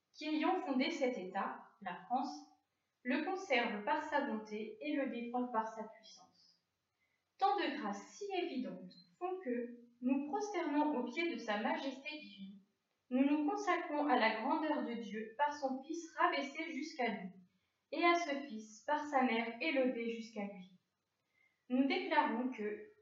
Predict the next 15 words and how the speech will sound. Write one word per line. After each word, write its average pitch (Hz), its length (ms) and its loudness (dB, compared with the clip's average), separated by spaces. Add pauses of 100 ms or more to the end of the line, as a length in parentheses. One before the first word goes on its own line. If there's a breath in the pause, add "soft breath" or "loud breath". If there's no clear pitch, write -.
(100)
prenant 349 340 2
la - 140 4
très 349 240 -2
sainte 381 420 0
et 262 140 0
très 330 300 -2
glorieuse 269 560 2
Vierge 349 400 -2
Marie 247 500 -2
pour - 240 -16
protectrice 302 800 -6
spéciale 269 560 2
de 202 60 -2
notre 233 400 -2
royaume, 202 540 -4